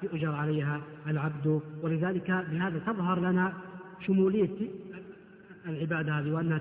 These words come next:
تشمل و-، وتحيط بكل النشاط البشري، حتى خالجات القلوب ودخائلها وألفاظ اللسان وأقواله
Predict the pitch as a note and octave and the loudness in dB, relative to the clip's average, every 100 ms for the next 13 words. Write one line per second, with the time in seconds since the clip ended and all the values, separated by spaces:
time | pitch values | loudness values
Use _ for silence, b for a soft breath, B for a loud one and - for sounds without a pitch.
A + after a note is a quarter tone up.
0 | - G#3 - F#3 G3+ F#3+ - - - - | 0 0 2 4 6 4 -2 -10 -10 -8
1 | F#3+ G#3+ G3+ G#3 G3+ - - G3+ G#3 G#3 | -8 -8 -8 -8 -10 -12 -14 -14 -10 0
2 | F#3+ F#3 F3+ A3+ D3+ E3+ - C#4 G3+ F3+ | 2 2 2 2 2 0 2 4 4 2
3 | - - E3+ D3 C#3 B2 - - - - | 0 -2 -2 -2 -4 -6 -10 -14 -18 -20
4 | - - - - - A#3+ - A3+ G#3+ G#3 | -20 -20 -20 -20 -10 -8 -4 -2 2 4
5 | F#3 A3+ G3 G3 G3 G#3 G#3 - - - | 4 4 4 4 6 8 6 0 -6 -10
6 | - - - - - - - E3 F3 D#3+ | -10 -10 -12 -14 -16 -18 -4 0 2 2
7 | F#3 F3+ G3 F#3 A3+ - - - D#3+ E3 | 2 4 4 4 2 -2 -10 -8 -4 -2
8 | F3+ G#3 G#3 F#3 F3 E3 G3+ F#3 E3 - | 0 2 4 4 4 2 4 4 2 0
9 | - - - - F3+ F3+ F3+ F3 F#3 F#3+ | -8 -12 -12 -6 -2 0 0 0 0 2
10 | A3 G#3+ B3+ | 4 4 4